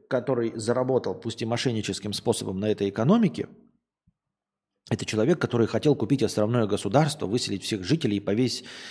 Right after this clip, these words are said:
и построить бункер, чтобы пережить ядерный апокалипсис.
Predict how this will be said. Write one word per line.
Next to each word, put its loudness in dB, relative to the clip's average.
и 4
построить 4
бункер, 6
чтобы -2
пережить 0
ядерный 0
апокалипсис. -6